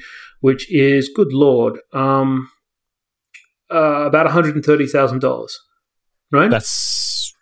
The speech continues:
Speaker 2: yeah, that's not bad.
Speaker 1: Okay, yeah, it's not bad, but understand in the U S, the first thing you need to do after that is, uh, take away the entrepreneur tax, which is the narky name for the self-employment tax, and then you have to pay,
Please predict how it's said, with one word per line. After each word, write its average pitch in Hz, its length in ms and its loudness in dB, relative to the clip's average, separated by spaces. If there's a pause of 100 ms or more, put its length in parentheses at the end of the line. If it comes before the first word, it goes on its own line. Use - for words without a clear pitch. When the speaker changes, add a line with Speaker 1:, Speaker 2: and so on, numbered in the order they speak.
(580)
Speaker 2:
yeah, 180 120 4
that's 247 140 -4
not 147 80 -2
bad. 196 300 0 (720)
Speaker 1:
Okay, 185 260 2
yeah, 190 180 4
it's 185 160 0
not 208 200 2
bad, 156 260 0
but 151 100 4
understand 165 480 2
in 151 80 4
the 143 80 2
U 135 280 4
S, 156 160 -4
the 131 80 -14
first 139 280 -2
thing 139 120 -2
you 135 80 0
need 135 200 -2
to 135 80 -8
do 127 160 2
after 123 320 -2
that 123 240 -4 (160)
is, 123 600 -2 (160)
uh, 127 340 -2
take 135 280 -2
away 131 300 4
the 127 380 2 (360)
entrepreneur 135 500 2
tax, 131 460 -2
which 135 180 -18
is 123 140 -8
the 131 220 -2 (260)
narky 147 640 0
name 131 300 2
for 127 140 -4
the 123 60 -8
self-employment 123 720 -4
tax, 165 360 -6
and 143 80 -16
then 127 120 -6
you 127 100 -6
have 135 160 -10
to 135 100 -20
pay, 135 420 0